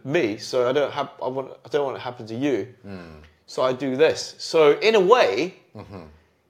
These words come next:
Speaker 1: it is kind of lo-, like what you're saying. It is, you are me, because I'm
Speaker 2: <laughs>
Speaker 1: empathetic.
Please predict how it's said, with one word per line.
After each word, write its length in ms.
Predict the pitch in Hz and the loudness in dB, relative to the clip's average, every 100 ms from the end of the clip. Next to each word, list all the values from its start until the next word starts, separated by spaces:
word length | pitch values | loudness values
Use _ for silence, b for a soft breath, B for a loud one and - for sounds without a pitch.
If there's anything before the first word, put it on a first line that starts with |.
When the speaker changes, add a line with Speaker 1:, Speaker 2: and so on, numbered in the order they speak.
| _ _ _ _ _ | _ _ _ _ _
Speaker 1:
it 140 | 175 208 | 4 8
is 280 | 190 131 | 4 4
kind 300 | - 196 170 | -6 -4 -2
of 60 | 143 | -2
lo-, 200 | 131 135 | -4 -4
like 240 | 139 131 131 | -4 -4 -4
what 160 | 135 | -8
you're 120 | 123 117 | -6 -6
saying. 360 | - 160 113 | -2 -2 0
It 120 | 120 | -4
is, 400 | 143 131 - - - 123 | -4 -8 -12 -20 -20 -16
you 380 | 139 151 139 123 _ _ _ | -4 -2 -2 -6 _ _ _
are 360 | 135 120 113 107 | 4 4 2 -2
me, 360 | 131 117 101 - _ _ _ - | -2 -2 -4 -18 _ _ _ -8
because 260 | - 135 147 | -2 0 4
I'm 220 | 160 151 | 4 4
Speaker 2:
<laughs> 120 | 180 | 0
Speaker 1:
empathetic. 680 | - 139 180 175 - - | -2 -2 -2 0 -6 -8